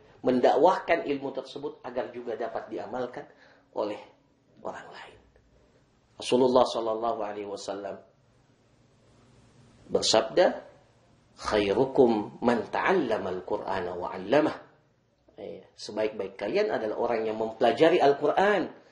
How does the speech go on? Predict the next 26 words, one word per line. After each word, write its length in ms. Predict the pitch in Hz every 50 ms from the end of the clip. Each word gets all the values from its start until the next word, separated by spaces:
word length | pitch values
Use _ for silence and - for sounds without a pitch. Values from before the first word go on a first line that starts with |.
| - _ _ _ -
kemudian 400 | 131 120 123 120 135 131 127 123
mengajarkan 680 | 113 107 101 95 113 123 113 - - - 92 92 92 - _ _ _ _ _ _ _ _ _ -
Al-Qur'an. 560 | 117 117 107 - - 107 - - - - - - - _ _ _ _ _ _ _ _ _ _ _ _ -
Bukan 320 | 117 110 - 123 117 110
hanya 160 | - 135 131
sekedar 480 | 123 - - - - 113 113 110 104 -
kita 240 | - - - 123 135
mempelajari 640 | 135 131 131 - 131 127 120 135 180 220 240 214 156 - - - _ _ _ _ _ _ _ _ _ _ _ _ -
Al-Qur'an 480 | 113 110 110 - 135 - - 127 127
tersebut, 480 | - 143 - - - 180 180 160 - - _ _ _ _ _ _ _ _
tetapi 400 | - 110 - 104 104 - - 127
untuk 320 | 131 143 143 143 160 139
mendapatkan 640 | 127 123 123 117 113 - - 120 - - - 131 127
khairiyah 720 | 117 - - 151 143 131 131 131 208 220 185 151 - -
kebaikan 560 | - 165 147 151 139 135 131 - 131 123 - -
tersebut 400 | - - - 120 120 117 117 -
itu 140 | - - 202
adalah 380 | 175 - 110 110 113 120 117 - - - - - - - _ -
bagaimana 560 | 117 117 113 107 110 107 110 147 190 208 196
kita 240 | 190 - 175 170 151
menyampaikan 720 | 151 139 135 127 120 113 - - 151 147 139 - 110 95 - - - _ _ _ _ _ _ _ _ _ _ _ _ _ _ _ _ -
Al-Qur'an 480 | 120 113 - - 110 - - 107 104
itu 160 | - 107 - 127
kepada 520 | - 95 - 95 98 101 101 104 - - -
orang 240 | 131 135 131 117 117
lain. 160 | 110 107